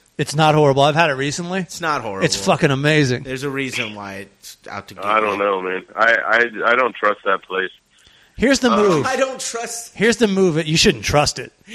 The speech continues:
Speaker 1: I'm not, I'm not talking about trusting it.
Speaker 2: Yeah, this isn't
Speaker 1: I'm not
Speaker 2: a
Speaker 1: talking
Speaker 2: tru-,
Speaker 1: about marrying it.
Speaker 2: it's not a trust
Speaker 1: I'm talking about
Speaker 2: exercise.
Speaker 1: eating it.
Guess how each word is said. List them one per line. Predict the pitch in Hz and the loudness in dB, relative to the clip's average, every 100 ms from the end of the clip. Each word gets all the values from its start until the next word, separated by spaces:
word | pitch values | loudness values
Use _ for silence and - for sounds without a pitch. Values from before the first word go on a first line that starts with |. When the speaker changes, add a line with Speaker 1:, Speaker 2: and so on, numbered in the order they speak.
| 233 - | -10 -2
Speaker 1:
I'm | 160 | 0
not, | 202 - | 2 0
I'm | 165 | -2
not | 185 202 | -2 -2
talking | 202 | 0
about | 151 | 0
trusting | - - 143 160 139 | 0 0 2 2 -2
it. | 113 113 | -2 -2
Speaker 2:
Yeah, | 127 | -4
this | 131 | -8
isn't | 160 156 | -6 0
Speaker 1:
I'm | |
not | 220 | 2
Speaker 2:
a | |
Speaker 1:
talking | 220 202 | 2 2
Speaker 2:
tru-, | 180 | 2
Speaker 1:
about | 131 | 2
marrying | 127 143 156 120 110 110 | 2 2 4 2 0 2
it. | |
Speaker 2:
it's | 123 | 0
not | 170 | 0
a | 143 | -6
trust | - 131 | -8 -2
Speaker 1:
I'm | 147 | 0
talking | 160 196 175 | 2 2 4
about | 180 160 | 4 2
Speaker 2:
exercise. | 120 165 | 2 2
Speaker 1:
eating | 170 135 | 2 2
it. | 117 | -2